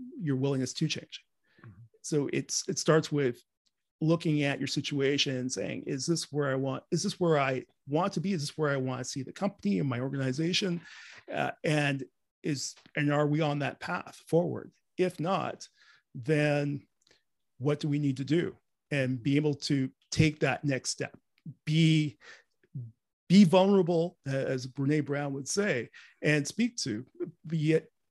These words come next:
Speaker 1: that courageous step is about saying, "You know what? I don't have all the answers.
Speaker 2: Yeah.
Speaker 1: And I'm open to people providing some ideas and solutions and bringing, or bringing, I'm open to bringing other people in to help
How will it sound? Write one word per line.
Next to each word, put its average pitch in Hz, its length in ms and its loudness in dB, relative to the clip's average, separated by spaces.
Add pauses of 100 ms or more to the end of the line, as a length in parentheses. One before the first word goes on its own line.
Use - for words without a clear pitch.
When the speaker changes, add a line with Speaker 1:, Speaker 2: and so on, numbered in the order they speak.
(120)
Speaker 1:
that 165 200 2
courageous 180 480 2
step 170 320 -2
is 180 180 6
about 135 240 -6
saying, 139 200 -4
"You 139 80 -2
know 151 60 -2
what? 165 180 0 (400)
I 147 80 4
don't 147 240 2
have 135 220 -2
all 131 120 -2
the 131 200 -4
answers. - 400 -8 (260)
Speaker 2:
Yeah. 151 100 0
Speaker 1:
And 147 300 2
I'm 143 200 -6
open 160 520 4
to 143 320 0
people 147 360 -4
providing 127 520 -8
some 131 340 -10
ideas 165 520 -2
and 147 80 -6
solutions 143 520 -2
and 135 160 -4
bringing, 180 220 4
or 139 160 0
bringing, 190 340 4
I'm 147 240 -4
open 190 200 6
to - 100 -4
bringing 160 240 2
other 151 160 0
people 147 340 -2
in 175 400 0 (460)
to 147 80 -4
help 135 480 0